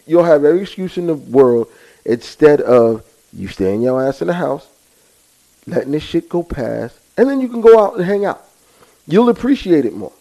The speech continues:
If I could say, i-, if I didn't have to go to work, I would stay my ass in the house.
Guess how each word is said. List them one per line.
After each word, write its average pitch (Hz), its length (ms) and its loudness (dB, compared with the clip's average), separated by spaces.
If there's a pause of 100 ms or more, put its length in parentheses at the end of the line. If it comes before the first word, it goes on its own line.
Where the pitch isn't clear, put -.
(1000)
If 190 140 4
I 240 100 8
could 226 160 0
say, 202 60 4
i-, 156 400 0
if 147 100 2
I - 40 4
didn't 233 160 2
have 220 120 2
to 220 60 -4
go 233 80 6
to 233 60 4
work, 233 260 4
I 247 80 -2
would 269 180 -6
stay 285 420 -2
my 262 360 -4
ass 262 160 -10
in 254 100 -8
the 254 80 -4
house. 277 460 -12